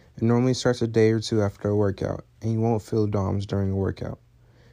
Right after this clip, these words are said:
Pain felt during or immediately after workout is a different kind of muscle soreness. It's called acute muscle soreness. Acute muscle soreness is,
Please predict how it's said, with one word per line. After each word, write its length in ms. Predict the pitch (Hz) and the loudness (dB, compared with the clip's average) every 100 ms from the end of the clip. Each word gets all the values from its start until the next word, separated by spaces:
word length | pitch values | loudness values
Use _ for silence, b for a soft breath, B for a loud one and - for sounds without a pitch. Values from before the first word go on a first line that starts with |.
| b - | b -4
Pain 240 | 139 139 | 0 0
felt 300 | 143 147 123 | 2 0 2
during 360 | 113 117 113 - | 0 2 0 -2
or 140 | 101 104 | -2 0
immediately 500 | 113 120 120 120 - | 0 0 0 0 0
after 340 | 101 - 110 | -2 -2 0
workout 400 | 107 104 101 98 | 0 0 -2 -2
is 80 | 98 | -4
a 200 | - - | -10 -4
different 340 | 117 117 113 | -4 -2 -4
kind 240 | - 104 101 | -4 -4 -2
of 80 | 101 | -2
muscle 300 | 101 - 101 | -4 -4 -10
soreness. 480 | - 101 101 - - b b b b | -8 -6 -6 -10 -16 b b b b
It's 140 | - | -4
called 220 | - 120 | 0 2
acute 340 | 110 - 127 107 | 0 -2 -2 0
muscle 300 | 104 - 107 | 0 -4 -10
soreness. 560 | - 98 104 - - - _ _ b b b b b b | -8 -6 -8 -12 -18 -20 _ _ b b b b b b
Acute 320 | 104 - 143 | -6 0 2
muscle 240 | 147 143 127 | 2 0 -4
soreness 480 | - 123 110 110 | -2 0 0 -2
is, 240 | 113 107 | -4 -6